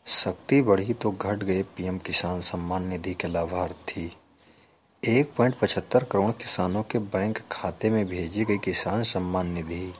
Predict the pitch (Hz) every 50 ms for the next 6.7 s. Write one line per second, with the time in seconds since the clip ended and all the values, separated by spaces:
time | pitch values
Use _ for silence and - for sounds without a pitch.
0 | - _ _ _ _ _ - _ _ - - - - - - _ _ - - 95
1 | 101 107 117 127 117 113 110 - 135 139 139 - 104 - - 110 117 120 113 -
2 | 107 101 98 101 107 107 104 101 95 92 101 107 113 120 113 - 101 95 92 95
3 | 95 92 98 104 117 117 - - 95 - - - - 110 - - - 101 92 90
4 | 87 90 104 104 - 104 95 98 98 98 98 101 101 95 98 98 95 - - -
5 | 110 107 - - - - - 98 92 85 95 87 - - 95 - - - - -
6 | 90 90 92 92 - - 95 90 90 92 90 92 92